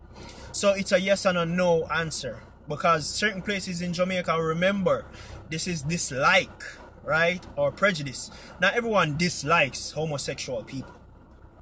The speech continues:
Not everyone in Jamaica dislikes. They, they, they won't, they will not approve of it, but not everyone is just gonna straight up dislike you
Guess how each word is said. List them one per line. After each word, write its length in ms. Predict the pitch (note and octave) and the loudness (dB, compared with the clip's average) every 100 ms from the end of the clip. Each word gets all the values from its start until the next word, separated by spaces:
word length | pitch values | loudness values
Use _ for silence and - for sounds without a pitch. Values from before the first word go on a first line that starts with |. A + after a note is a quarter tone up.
| - | -2
Not 200 | F3 F3+ | 0 2
everyone 320 | F3 E3+ D#3+ | 0 0 -2
in 80 | D3 | -2
Jamaica 420 | D3+ D3 C3 A#2 C3 | -4 -4 -6 -8 -4
dislikes. 880 | D3+ - B2+ C#3+ A#2 - - - - - - - - - | -2 -2 0 0 -2 -8 -18 -18 -20 -20 -20 -20 -20 2
They, 240 | D#3 F3 D#3+ | 4 4 2
they, 360 | F3+ E3+ D3 D#3 | 0 0 -4 0
they 200 | F3 E3+ | 0 0
won't, 640 | D#3 F3+ G3+ F#3 E3+ D#3 | -2 0 2 0 -4 -2
they 260 | F3 F3 D#3+ | 0 0 -2
will 320 | - E3+ F#3+ | -6 -4 0
not 220 | F#3+ E3 | 2 0
approve 540 | D3 - - D4 C#4+ F#3+ | -2 -4 -4 0 4 4
of 200 | E3+ D#3 | 4 -2
it, 160 | C#3+ | -4
but 160 | D#3 F3+ | -2 2
not 140 | A#3 | 2
everyone 480 | G#3+ G3+ G3 F3 E3 - - D#3+ D#3 - | 0 0 2 2 0 -12 -10 -8 -8 -6
is 160 | D#3+ | -6
just 220 | F3+ G3+ F3 | 0 0 2
gonna 200 | E3+ D3+ | 0 0
straight 300 | - F#3+ D#3 | -4 -2 0
up 260 | C#3 C#3 | -2 -2
dislike 600 | D3+ - D#3 E3+ D#3+ - | -2 -2 2 2 0 -4
you 120 | - | -14